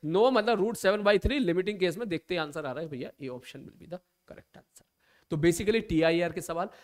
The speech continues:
all तो मैंने पता है जबरदस्ती कॉम्प्लिकेटेड कर दिया, ठीक है। जेई एडवांस में तो अपन ऐसे ही चलेंगे क्योंकि वहां मैक्सिमम मिनिमम गेम खेलता है,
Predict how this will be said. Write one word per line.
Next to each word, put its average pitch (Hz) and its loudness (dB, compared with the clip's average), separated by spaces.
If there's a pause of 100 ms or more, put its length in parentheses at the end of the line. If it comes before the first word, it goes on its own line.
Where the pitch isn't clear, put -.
(160)
all 185 4
तो 226 2
मैंने 214 -2
पता 214 -4
है 208 -4 (100)
जबरदस्ती 170 -2
कॉम्प्लिकेटेड 156 -8
कर - -6
दिया, 117 -8 (260)
ठीक 139 -6
है। 165 -2 (100)
जेई 196 10
एडवांस 214 2
में 226 0
तो 233 0
अपन 214 0
ऐसे 185 -2
ही 202 -4
चलेंगे 180 -2
क्योंकि 175 -8
वहां 185 -2
मैक्सिमम 170 -4
मिनिमम 165 -6
गेम 151 -4
खेलता 127 -6
है, - -12